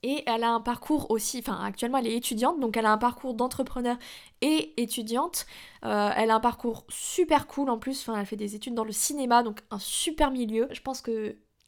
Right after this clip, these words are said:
son retour d'expérience va être génial et du coup mon but ça va être d'inviter des personnes comme ça qui se lancent, euh, dans YouTube, dans, euh, l'auto-édition, dans l'écriture, voilà.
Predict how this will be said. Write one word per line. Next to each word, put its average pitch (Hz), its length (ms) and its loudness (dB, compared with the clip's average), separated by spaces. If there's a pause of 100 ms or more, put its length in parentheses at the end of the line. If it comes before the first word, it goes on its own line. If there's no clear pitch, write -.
son - 220 -6
retour 226 180 -2
d'expérience 247 400 0
va 226 160 0
être - 260 -6
génial 254 460 6 (140)
et 294 180 2
du 233 160 -6
coup 330 220 -2
mon 269 160 -4
but 262 160 -6
ça 240 120 0
va 220 60 0
être 240 240 -6 (840)
d'inviter 254 560 -2
des 220 120 -2
personnes 214 320 -4
comme 202 160 -10
ça 208 160 -6 (420)
qui 269 160 -6
se 269 160 0
lancent, 233 440 2
euh, 208 380 0 (380)
dans 214 200 -2
YouTube, 233 840 0
dans, 233 480 4
euh, 214 160 -2
l'auto-édition, 240 800 0
dans 240 80 4
l'écriture, 240 420 -2
voilà. 240 160 4